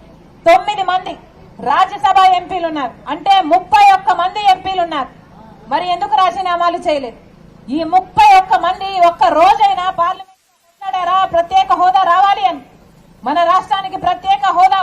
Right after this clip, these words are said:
వచ్చినుంటే ఈ పాటికి ఎన్ని పరిశ్రమలు వచ్చిండు, మన బిడ్డలకు ఉద్యోగాలు వచ్చిండు. ఈ రోజు కనీసం ఆఖరికి మంచినీళ్లు కూడా, మంచినీళ్లు కూడా నోచుకోలేదు అంటే ఇది కర్మ కాకపోతే ఇంకా ఏమనాలి?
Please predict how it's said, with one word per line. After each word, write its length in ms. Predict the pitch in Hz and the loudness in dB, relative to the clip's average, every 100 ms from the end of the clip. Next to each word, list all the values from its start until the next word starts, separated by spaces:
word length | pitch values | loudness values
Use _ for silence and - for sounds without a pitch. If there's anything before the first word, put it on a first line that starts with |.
| 339 | 0
వచ్చినుంటే 500 | 339 440 392 381 370 370 - - _ 240 | 0 -10 -8 0 2 0 -4 -20 _ -12
ఈ 60 | 339 | -2
పాటికి 280 | 381 381 294 349 | -2 -2 -4 -6
ఎన్ని 160 | 392 403 | -6 -6
పరిశ్రమలు 500 | 359 440 403 392 370 370 | -6 -6 -8 -6 -2 -4
వచ్చిండు, 300 | 381 359 370 | -4 -8 -6
మన 100 | 359 320 | -6 -10
బిడ్డలకు 340 | 349 381 370 359 330 | -4 -4 -4 -8 -10
ఉద్యోగాలు 420 | 254 381 381 330 | 0 0 0 -4
వచ్చిండు. 280 | - 269 214 _ _ _ | -8 -14 -20 _ _ _
ఈ 120 | 247 359 | -12 0
రోజు 240 | 403 392 392 | 0 2 -2
కనీసం 400 | 359 381 427 427 370 339 | -2 -4 -8 -6 -4 -4
ఆఖరికి 340 | 403 427 427 302 | -2 -2 -2 -8
మంచినీళ్లు 500 | 311 370 523 508 494 453 | -8 -4 -4 -2 -4 -4
కూడా, 160 | 427 247 - _ _ _ _ 214 | -4 -6 -12 _ _ _ _ -8
మంచినీళ్లు 480 | 302 370 523 508 508 494 | -8 -4 -2 0 0 2
కూడా 160 | 494 440 | 2 2
నోచుకోలేదు 560 | 427 - 415 403 392 392 359 | -2 0 0 4 4 4 0
అంటే 200 | 359 359 - - - - | 2 2 0 -8 -20 -20
ఇది 120 | 254 - | -16 0
కర్మ 220 | 359 427 440 | 2 2 -2
కాకపోతే 420 | 403 381 370 370 370 | -4 -2 -2 0 -4
ఇంకా 140 | 330 339 311 | -4 -4 -4
ఏమనాలి? 360 | 320 294 233 | -8 -8 -10